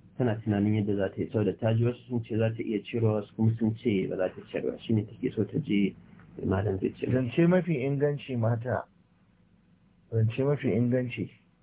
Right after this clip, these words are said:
Speaker 2: zance mafi inganci. Insha Allah ka tuna mini
Speaker 1: Mm.
Speaker 2: a zaman da za mu yi na ƙarshe a cikin program ɗin nan.
Speaker 1: Mm.
Speaker 2: A, in akwai tambayoyi da suka shafi harkar azumi gaba ɗaya,
Speaker 1: Mm.
Speaker 2: to a daɗin su.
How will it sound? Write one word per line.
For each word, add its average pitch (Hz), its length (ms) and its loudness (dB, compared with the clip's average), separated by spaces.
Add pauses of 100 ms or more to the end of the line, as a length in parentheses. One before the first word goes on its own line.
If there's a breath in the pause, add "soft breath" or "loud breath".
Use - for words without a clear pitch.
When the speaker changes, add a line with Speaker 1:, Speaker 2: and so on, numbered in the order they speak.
(1400)
Speaker 2:
zance 110 340 0
mafi 123 320 -2
inganci. 107 520 0
Insha 131 280 0
Allah 139 240 0 (160)
ka 120 80 -2
tuna 123 280 2
mini 123 400 2 (100)
Speaker 1:
Mm. 117 360 -6 (400)
Speaker 2:
a 104 120 0
zaman 127 340 2
da 117 80 2
za 113 180 2
mu 113 100 2
yi 113 80 2
na 113 100 4
ƙarshe 110 600 0
a 98 60 0
cikin 113 240 -6
program 113 360 2
ɗin - 120 -6
nan. 101 320 -4 (300)
Speaker 1:
Mm. 127 120 -8 (500)
Speaker 2:
A, 92 380 -10 (380)
in 127 120 -4
akwai 113 280 2
tambayoyi 117 360 2
da 113 80 -2
suka 113 200 -2
shafi 98 240 -4
harkar 113 400 0
azumi 101 420 0
gaba 92 300 0
ɗaya, - 220 -2 (140)
Speaker 1:
Mm. 117 340 0 (260)
Speaker 2:
to - 100 0
a - 80 2
daɗin 98 380 -2
su. 104 140 0